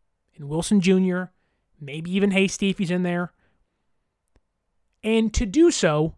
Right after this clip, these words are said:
you need a big-bodied, run-blocking receiver.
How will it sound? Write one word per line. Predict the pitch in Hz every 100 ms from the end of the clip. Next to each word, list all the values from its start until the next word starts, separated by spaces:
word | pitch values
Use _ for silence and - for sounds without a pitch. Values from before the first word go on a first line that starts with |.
| _
you | 156 214 269
need | 269
a | 214 160
big-bodied, | 143 254 277 226 226 220 220 220
run-blocking | 214 156 190 220 196 202 185 202
receiver. | 190 - 165 - -